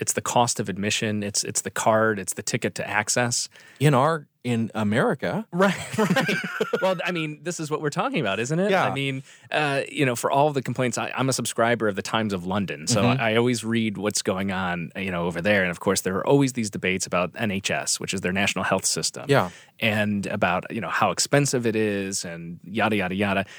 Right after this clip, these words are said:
Speaker 1: But the truth is they have a system where there's a single payer, you know, government-based delivery and, you know,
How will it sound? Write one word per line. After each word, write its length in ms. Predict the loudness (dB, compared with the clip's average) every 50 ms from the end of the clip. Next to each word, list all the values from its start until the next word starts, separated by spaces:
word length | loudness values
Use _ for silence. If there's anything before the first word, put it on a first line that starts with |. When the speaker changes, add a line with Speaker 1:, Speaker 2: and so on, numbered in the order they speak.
| -6 2
Speaker 1:
But 220 | 2 2 2 2 0
the 80 | 0
truth 240 | 2 2 2 2 4
is 140 | 2 2 2
they 120 | 0 0
have 300 | 0 -2 -2 -2 0 0
a 40 | 0
system 520 | -2 -2 -4 -4 -6 -4 -4 -4 -4 -2
where 160 | -2 -2 -2 -2
there's 240 | -2 -2 -2 0
a 20 | 0
single 380 | 0 0 0 2 2 2 2
payer, 500 | 0 -2 -2 -2 0 0 0 0 -2 -2 -6 -10 -20 -20 -20 -12
you 180 | -8 -6 -6 -4
know, 260 | -4 -4 -4 -6 -6 -6 0
government-based 1160 | 4 4 6 6 4 4 2 0 -2 -4 -4 -2 0 0 0 0 -2 -2 -2 -6 -10 -10 -8
delivery 800 | -8 -6 -4 2 2 2 4 4 2 2 4 2 0 -2 -6 -8 -8
and, 260 | -8 -6 -4 -6 -6 -6
you 80 | -6
know, 140 | -6 -6 -8